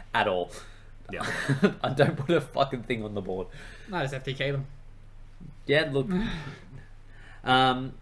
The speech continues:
Speaker 1: yeah, so Memories of Hope, semi-limited to unlimited. Uh, Hero Lives, semi-limited to unlimited. Probably with the Horizon of Hero support coming, why not?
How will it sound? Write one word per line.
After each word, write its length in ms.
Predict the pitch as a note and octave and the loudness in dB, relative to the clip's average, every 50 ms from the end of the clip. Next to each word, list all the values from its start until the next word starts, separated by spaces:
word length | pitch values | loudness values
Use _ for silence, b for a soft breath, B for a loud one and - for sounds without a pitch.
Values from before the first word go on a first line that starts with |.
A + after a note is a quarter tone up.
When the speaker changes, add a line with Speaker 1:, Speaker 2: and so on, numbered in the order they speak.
| - - - - - - - - - - - - - - | -10 -10 -10 -12 -16 -16 -14 -14 -14 -14 -14 -14 -6 2
Speaker 1:
yeah, 160 | C#3 C3 A2+ F#2+ | 4 4 4 4
so 160 | - - B2+ | 4 2 2
Memories 320 | B2 C3 C#3 C#3+ C#3 A#2+ A#2+ | 4 6 6 6 4 4 2
of 120 | A#2 - | 0 2
Hope, 200 | A#2 A#2 A2+ G#2 | 4 4 4 4
semi-limited 560 | G2+ - G#2+ G#2+ G#2 G#2 G#2 G#2 G2+ G#2 G2 - | 2 -2 -4 -2 -2 -2 -2 -2 -2 -4 -4 -4
to 220 | - G#2 - G2+ | -6 -8 -6 -6
unlimited. 520 | G2+ G2+ G2+ G#2 G2+ G2+ G2+ G2 - - - | -6 -4 -2 -2 0 0 0 0 -2 -6 -8
Uh, 80 | A2+ A#2 | -8 -4
Hero 300 | - - E3+ F3 E3 C#3 | 2 4 4 6 6 6
Lives, 300 | C3 C#3 E3 G3 F#3 - | 4 4 2 2 0 -4
semi-limited 560 | - - D3+ D3+ D3+ D3 D3 D3 D3 D3 C3+ | -2 -2 -2 -2 0 -2 -2 -2 -2 -4 -4
to 140 | C#3 C#3+ - | -4 -4 -2
unlimited. 500 | C#3+ C#3+ C#3+ C#3+ D3 C#3+ D3 D3 C#3 C3+ - - - - - - - - - - - - - - - - - | -2 0 0 0 2 4 4 2 2 0 -8 -12 -16 -16 -16 -16 -16 -16 -16 -16 -16 -18 -18 -18 -18 -12 -6
Probably 300 | - B2+ A#2+ B2+ B2 A#2+ | -2 0 2 2 2 0
with 220 | A2 A2 A2 - - | 0 -2 -6 -6 -2
the 140 | - A#2 G#2+ | -2 -2 -2
Horizon 440 | G#2+ A#2+ A#2 A2+ A2+ A2+ A2+ B2 | -2 -2 0 2 2 0 0 -4
of 80 | A2+ A2 | -6 -4
Hero 220 | - A#2+ A#2 A#2 A2 | -4 -4 -2 -2 -4
support 340 | - - A2 - A#2 A2 - | -4 -8 -6 -4 -4 -4 -2
coming, 340 | A#2+ A2+ A2+ A2+ A2 A2 - - | -2 0 2 2 2 0 -2 -2
why 160 | G#2+ G#2 G#2 | -2 -2 -2
not? 260 | G#2+ A2 A2+ A#2 - | 0 -2 -4 -4 -6